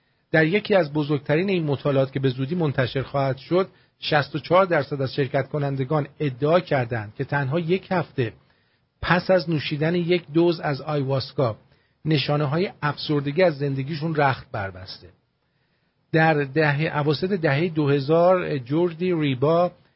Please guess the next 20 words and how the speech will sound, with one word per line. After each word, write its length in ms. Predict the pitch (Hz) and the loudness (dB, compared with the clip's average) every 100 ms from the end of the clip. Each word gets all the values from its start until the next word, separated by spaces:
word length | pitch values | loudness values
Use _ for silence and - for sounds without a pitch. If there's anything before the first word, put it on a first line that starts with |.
| _ _ | _ _
اه، 200 | 147 143 | -4 -2
پژوهشگر 720 | 131 143 139 139 135 - 175 | -2 -2 -2 -2 -4 0 0
مؤسسه 480 | 175 147 131 - 170 | 2 -2 -2 -2 -4
تحقیقات 640 | 170 139 123 139 151 160 170 | -2 -4 -4 -2 -2 0 -2
بیودارویی 840 | 170 135 135 135 131 135 127 156 | -4 -4 -2 0 2 0 0 -2
در 180 | 160 143 | 0 -2
بارسلونا، 680 | 127 131 123 - 131 139 170 | 0 -2 -2 -4 -4 -2 -4
عده‌ای 400 | 160 127 147 165 | -4 -4 0 0
از 160 | 143 131 | 0 -2
افراد 360 | 127 - 160 | -4 -2 -2
معتاد 540 | 170 147 123 - 147 123 _ _ _ | 0 -2 -2 0 -2 -2 _ _ _
به 100 | 147 | 0
مواد 400 | 147 135 147 165 | 2 2 2 0
مخدر 560 | 175 147 - 131 131 165 | 0 -2 -2 -4 0 0
رو 140 | 139 | 0
از 240 | 131 143 131 | -4 -6 -6
اسپانیا 460 | 131 - 143 156 | -8 -4 -2 0
به 120 | 165 139 | 0 2
برزیل 460 | 139 135 123 180 | 0 0 -2 -2
برد 280 | 170 185 | 0 0